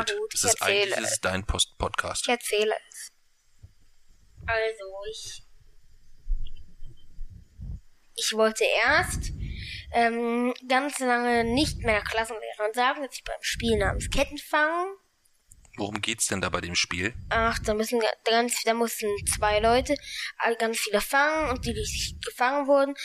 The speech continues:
Speaker 1: müssen die, äh, anderen anfassen, sodass sie dann als Kette den nächsten fangen und den nächsten. Wenn die
Speaker 2: Okay.
Speaker 1: Kette dann zu viert ist, dann teilt sie sich in zwei und dann die nächsten, die nächsten, die nächsten.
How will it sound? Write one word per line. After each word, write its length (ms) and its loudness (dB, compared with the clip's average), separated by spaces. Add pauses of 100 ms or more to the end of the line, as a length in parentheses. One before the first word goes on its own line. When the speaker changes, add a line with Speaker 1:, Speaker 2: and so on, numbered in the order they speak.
(280)
Speaker 1:
müssen 320 4 (200)
die, 140 -2
äh, 520 4 (220)
anderen 420 2
anfassen, 680 0
sodass 260 4
sie 80 4
dann 100 6
als 240 2
Kette 280 2
den 200 0
nächsten 360 2
fangen 280 -2
und 100 -8
den 120 2
nächsten. 360 4 (720)
Wenn 100 2
die 60 4
Speaker 2:
Okay. 160 2
Speaker 1:
Kette 140 4
dann 100 2
zu 80 -4
viert 340 2
ist, 160 -4
dann 120 0
teilt 360 0
sie 160 -6
sich 180 -14
in 140 -16
zwei 340 4
und 120 -4
dann 100 0 (540)
die 80 2
nächsten, 340 4
die 80 0
nächsten, 320 0
die 140 -10
nächsten. 420 2